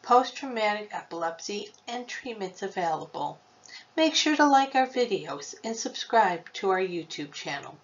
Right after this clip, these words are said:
Click on the bell to be notified of future videos. Please click on our donate link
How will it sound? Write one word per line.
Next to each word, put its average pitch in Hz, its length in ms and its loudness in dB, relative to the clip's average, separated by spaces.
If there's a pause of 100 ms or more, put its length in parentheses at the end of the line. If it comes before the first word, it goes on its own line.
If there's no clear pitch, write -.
(400)
Click 185 280 0
on 185 140 -4
the 196 80 -2
bell 202 320 2
to - 100 -10
be 247 160 -4
notified 254 760 0
of 190 140 -10
future 175 420 -6
videos. - 760 -10 (380)
Please 311 340 0
click 349 300 2
on 277 140 -2
our 254 140 4
donate 226 580 -4
link 160 300 -8